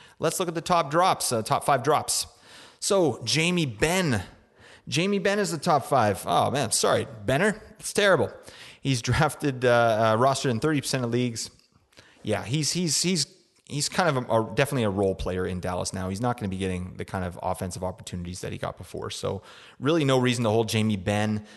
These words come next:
uh, unless you're in a Bangers Cats league, uh, 'cause he can get you some of those. But he's not getting ice time, and he's definitely not gonna be getting a bunch of offense. Next up is Mackenzie Blackwood.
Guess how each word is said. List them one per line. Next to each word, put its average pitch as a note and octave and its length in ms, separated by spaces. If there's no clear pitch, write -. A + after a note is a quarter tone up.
uh, G2+ 180
unless G#2+ 260
you're A2 80
in G2+ 60
a F#2+ 40
Bangers G2+ 380
Cats G2 360
league, G2 440
uh, F#2 160
'cause G2+ 140
he F#2 80
can F#2+ 100
get F#2 160
you D#2+ 60
some F2+ 180
of E2+ 80
those. F2 260
But - 220
he's G2+ 160
not A2 180
getting G#2 180
ice F#2+ 180
time, F#2+ 300
and G2 80
he's F#2 120
definitely A2 320
not G2 180
gonna G2 140
be F#2+ 60
getting F#2+ 160
a F2 60
bunch F#2+ 220
of F2+ 80
offense. F#2+ 440
Next D#3 280
up C#3+ 180
is A2+ 140
Mackenzie B2 380
Blackwood. A#2 540